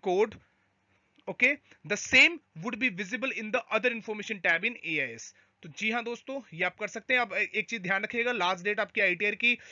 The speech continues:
थर्टी फर्स्ट जुलाई है इंडिविजुअल्स के लिए, तो हरी अप करिए दोस्तों। कॉन्टैक्ट नंबर हमने दे रखा है डिस्क्रिप्शन में, अगर आपने हमसे फाइल करवाएं तो you can contact us also। कोई हेल्प चाहिए तो वो भी हम कर सकते हैं, तो जल्दी करिए दोस्तों, एएस को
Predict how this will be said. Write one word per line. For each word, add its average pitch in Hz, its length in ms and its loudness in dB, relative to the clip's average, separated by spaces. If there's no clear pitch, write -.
थर्टी 180 160 0
फर्स्ट 208 240 -4
जुलाई 190 300 6
है 226 140 8
इंडिविजुअल्स 214 440 -4
के 233 120 -4
लिए, 247 160 2
तो 202 580 -4
हरी 185 140 2
अप 220 120 0
करिए 226 160 0
दोस्तों। 226 340 -6
कॉन्टैक्ट 202 340 0
नंबर 220 220 -4
हमने 214 180 -8
दे 180 180 2
रखा 214 200 0
है 214 60 4
डिस्क्रिप्शन 214 460 -4
में, 247 140 0
अगर 208 180 0
आपने 196 280 -2
हमसे 185 260 -6
फाइल 202 220 -2
करवाएं 214 260 -8
तो 214 100 -6
you 196 160 -4
can 196 160 -6
contact 180 460 2
us 226 100 -4
also। 220 380 0
कोई 185 200 -2
हेल्प 170 200 -2
चाहिए 208 140 -2
तो 196 80 -6
वो 180 140 -6
भी 196 100 0
हम 196 120 0
कर 208 140 -4
सकते 214 300 -6
हैं, 247 180 2
तो 240 160 -4
जल्दी 226 200 4
करिए 156 220 2
दोस्तों, 143 260 -6
एएस 226 320 10
को 247 160 -4